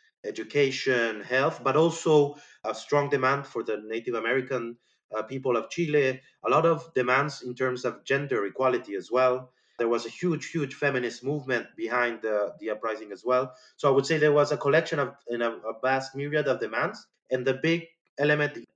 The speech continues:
that united all of them was a strong critique to the elite. And I think part of the difficulty has, has been to translate that into a proposal for, uh, a new, uh, social, political, and economic regime.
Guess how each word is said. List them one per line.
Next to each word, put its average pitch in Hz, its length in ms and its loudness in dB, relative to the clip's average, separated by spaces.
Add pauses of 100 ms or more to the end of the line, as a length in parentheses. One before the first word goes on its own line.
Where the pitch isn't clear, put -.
that 107 200 -6
united 120 300 -2
all 180 120 2
of 170 120 0
them 196 140 0
was 165 160 -2
a 127 60 -10
strong 127 340 -4
critique 135 560 -10
to 117 240 -6
the 117 100 -2
elite. 104 360 -6 (260)
And 123 120 2
I 123 60 4
think 139 380 -4
part 160 220 6
of 151 80 4
the 135 80 4
difficulty 185 640 2
has, 202 280 -2
has 156 220 -6
been 147 200 -6
to 131 80 -8
translate 135 760 0
that 123 300 0 (360)
into 120 380 -2
a 117 120 2
proposal 131 640 2
for, 113 500 -2 (300)
uh, 101 420 -4
a 104 140 -6
new, 113 680 -2
uh, 101 100 0
social, 117 420 -2
political, 110 540 -4
and 95 100 -4
economic 95 480 -8
regime. 90 260 -10